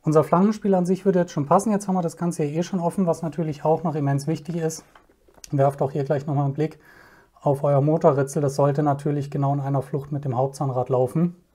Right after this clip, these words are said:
dass sich das komplett überschneidet und nicht, dass irgendwie das Motorritzel dann hier vorne sitzt und nur auf der Hälfte vom Hauptzahnrad läuft. Dann gebt ihr da natürlich auch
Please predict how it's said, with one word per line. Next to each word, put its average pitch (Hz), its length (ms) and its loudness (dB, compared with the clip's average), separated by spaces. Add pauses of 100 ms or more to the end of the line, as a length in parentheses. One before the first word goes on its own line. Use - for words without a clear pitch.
dass 135 200 -2
sich 143 160 -4
das - 420 -2 (240)
komplett 151 380 0
überschneidet 147 640 0 (480)
und 143 100 0
nicht, 143 200 0
dass 139 120 -2
irgendwie 143 320 0
das 139 160 -2
Motorritzel 139 480 -2
dann 139 140 -2
hier 131 100 -2
vorne 151 240 0
sitzt 143 320 -4
und 135 140 -2
nur 139 300 0 (200)
auf 135 140 -8
der 123 100 0
Hälfte 131 280 0
vom 131 180 -2
Hauptzahnrad 123 540 0
läuft. 120 300 0 (600)
Dann 131 140 -6
gebt 135 220 0
ihr 143 60 4
da 139 160 4
natürlich 139 500 0
auch 143 300 0